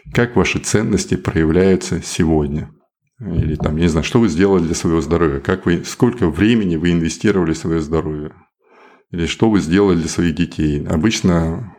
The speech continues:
деловые люди начинают рассказывать, что они очень много занимаются бизнесом, потому что они это делают для своих детей. И поскольку у меня есть печальный опыт, <laughs> когда я тоже убеждал, что я очень много времени посвящаю там работе своих компаний,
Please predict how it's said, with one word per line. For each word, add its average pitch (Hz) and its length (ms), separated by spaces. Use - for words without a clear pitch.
деловые 90 420
люди 85 200
начинают 82 360
рассказывать, 95 440
что - 160
они 82 100
очень 82 240
много 87 220
занимаются 82 500
бизнесом, 90 720
потому 85 260
что - 180
они 82 100
это 82 320
делают 82 440
для 78 120
своих 78 320
детей. 101 520
И - 200
поскольку 95 460
у 90 40
меня 90 220
есть 85 300
печальный 82 440
опыт, 98 420
<laughs> 120 200
когда 82 220
я 78 140
тоже 76 380
убеждал, 87 680
что - 220
я 80 140
очень 82 240
много 82 180
времени 80 480
посвящаю - 580
там - 320
работе 85 320
своих - 200
компаний, 107 520